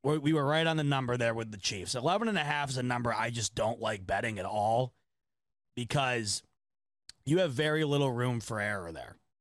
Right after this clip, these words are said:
Very little room. And like I said, I don't see a thirteen win team in the A F C this year. If there is, I think there might be one max.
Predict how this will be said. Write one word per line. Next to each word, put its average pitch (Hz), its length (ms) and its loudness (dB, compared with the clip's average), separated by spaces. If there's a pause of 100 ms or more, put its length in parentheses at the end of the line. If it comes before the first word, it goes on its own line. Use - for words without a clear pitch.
(240)
Very 127 280 -2
little 90 280 -8
room. 76 300 -16 (1000)
And 127 120 0
like 160 200 0
I 147 80 -2
said, 143 280 -2
I 135 120 -2
don't 165 200 -2
see 156 240 2
a 156 80 2
thirteen 175 540 0
win 180 200 0
team 180 260 0
in 175 60 0
the 175 100 0
A 175 140 2
F 175 120 2
C 180 220 2
this 180 240 0
year. 185 300 2 (320)
If 131 160 -4
there 135 180 0
is, 160 180 2
I 147 60 0
think 143 140 -6
there 135 80 -2
might 135 200 0
be 120 100 -6
one 123 680 0 (120)
max. 135 640 -4